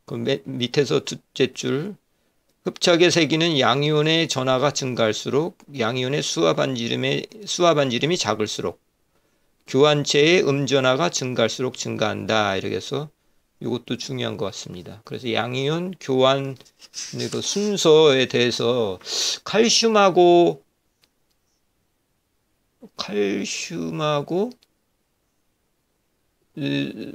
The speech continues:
저 수소하고 이렇게 비교를 했던 것 같아요. 근데 수소가 훨씬 크죠. 그래서 그거 질문이 나왔던 것 같은데, 그, 그거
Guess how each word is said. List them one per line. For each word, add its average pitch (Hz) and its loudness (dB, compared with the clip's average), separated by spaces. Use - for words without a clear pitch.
저 139 -6
수소하고 196 6
이렇게 123 2
비교를 156 2
했던 151 -2
것 117 0
같아요. 110 -4
근데 131 -4
수소가 156 -2
훨씬 160 -2
크죠. 120 -4
그래서 127 -8
그거 151 0
질문이 143 -6
나왔던 123 -2
것 120 -2
같은데, 123 -4
그, - -12
그거 131 -10